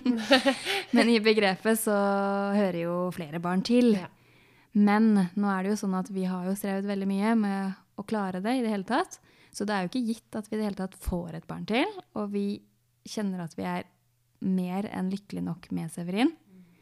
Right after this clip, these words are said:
Speaker 1: Men skulle vi være så heldige at jeg blir gravid av meg selv, så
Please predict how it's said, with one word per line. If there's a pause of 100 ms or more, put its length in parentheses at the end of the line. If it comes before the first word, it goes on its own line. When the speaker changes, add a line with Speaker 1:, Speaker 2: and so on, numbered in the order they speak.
(600)
Speaker 1:
Men
skulle
vi
være
så
heldige
at
jeg
blir
gravid
av
meg
selv, (1400)
så